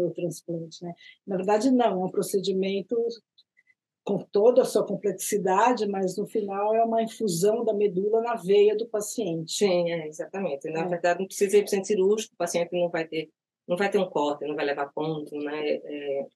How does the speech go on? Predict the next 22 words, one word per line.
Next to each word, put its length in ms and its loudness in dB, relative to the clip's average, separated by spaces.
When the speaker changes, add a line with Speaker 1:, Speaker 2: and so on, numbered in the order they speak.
Speaker 2:
o 160 -4
doador 540 2
que 140 -6
vai, 340 0
o 320 -16
doador 360 2
que 100 -18
tem 120 -4
que 60 -14
coletar 280 -6
a 40 -8
medula, 440 0
vai, 240 2
ele 200 -2
vai 200 4
precisar 540 0
doar 320 2
a 40 0
medula 300 -2
geralmente 340 -2
pra, 140 -4
pra, 200 -2